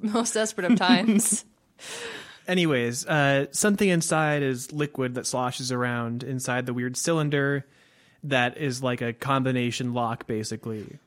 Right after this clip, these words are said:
Speaker 1: Uh, also, it's described as looking like a tubular multi-wheeled kaleidoscope. Dan Brown doesn't
Speaker 2: Yeah,
Speaker 1: know what a
Speaker 2: uh, you know, a
Speaker 1: kaleidoscope
Speaker 2: <laughs> you know, a
Speaker 1: is.
Speaker 2: tubular multi-wheeled kaleidoscope.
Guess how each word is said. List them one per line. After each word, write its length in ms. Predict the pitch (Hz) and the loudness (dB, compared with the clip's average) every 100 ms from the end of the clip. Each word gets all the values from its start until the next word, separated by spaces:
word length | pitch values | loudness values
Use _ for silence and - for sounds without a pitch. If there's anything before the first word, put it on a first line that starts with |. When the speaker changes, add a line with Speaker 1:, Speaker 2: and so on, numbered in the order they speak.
| - | -6
Speaker 1:
Uh, 240 | 202 196 196 | -2 -2 0
also, 600 | 214 220 233 208 214 208 | -2 -2 -2 0 0 -4
it's 220 | 202 214 - | -8 -10 -10
described 360 | - 220 202 | -8 -4 -4
as 120 | 202 190 | -4 -8
looking 240 | 196 208 | -8 -8
like 160 | 190 190 | -6 -8
a 60 | |
tubular 500 | 190 - 220 220 214 | -12 -10 -8 -4 -4
multi-wheeled 640 | 202 208 208 220 190 196 190 | -2 -4 -4 -8 -6 -6 -8
kaleidoscope. 800 | - 180 180 185 - - - - _ _ _ _ _ _ | -10 -6 -6 -8 -12 -12 -12 -18 _ _ _ _ _ _
Dan 200 | 208 214 | -6 -4
Brown 200 | 220 220 | -2 -2
doesn't 220 | 214 214 | 0 0
Speaker 2:
Yeah, 60 | 214 | 0
Speaker 1:
know 60 | 208 | 0
what 160 | 202 | 0
a 40 | 190 | 2
Speaker 2:
uh, 40 | |
you 0 | |
know, 140 | 180 147 | 4 2
a 20 | |
Speaker 1:
kaleidoscope 480 | 151 - 226 220 208 | 0 2 2 2 4
Speaker 2:
<laughs> 0 | |
you 80 | |
know, 120 | 190 175 | 6 6
a 40 | |
Speaker 1:
is. 160 | 160 254 | 4 2
Speaker 2:
tubular 420 | 180 170 160 156 | 2 2 4 4
multi-wheeled 640 | 151 151 - 180 165 - | 4 2 0 2 2 0
kaleidoscope. 760 | - 190 175 175 - - 139 135 | 0 2 4 0 -2 0 0 2